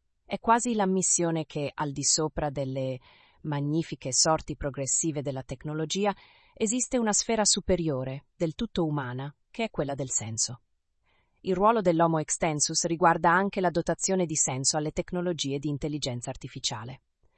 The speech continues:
Le domande e le risposte sul senso non fanno parte dell'ambito scientifico e tecnologico, ma di quello spirituale.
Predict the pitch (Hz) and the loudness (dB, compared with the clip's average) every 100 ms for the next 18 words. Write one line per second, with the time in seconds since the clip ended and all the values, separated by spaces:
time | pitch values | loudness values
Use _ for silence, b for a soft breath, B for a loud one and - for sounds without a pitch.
0 | _ _ _ 190 190 214 240 277 262 202 | _ _ _ 0 2 4 4 4 2 2
1 | 190 - 190 - 185 180 - 185 156 185 | 0 0 0 2 -2 0 2 2 4 2
2 | 185 190 202 190 180 214 175 - 156 151 | 2 4 4 4 6 8 8 4 -2 0
3 | 151 147 151 151 160 151 156 - 151 - | 0 -2 -2 -2 -2 -4 -6 -6 -8 -8
4 | 135 151 139 120 135 - 170 b b - | -8 -6 -6 -6 -8 -6 -6 b b -2
5 | 175 175 175 185 - 135 143 - 135 127 | 2 4 2 -2 -2 -2 -2 -4 -6 -6
6 | - 107 117 127 | -8 -10 -10 -14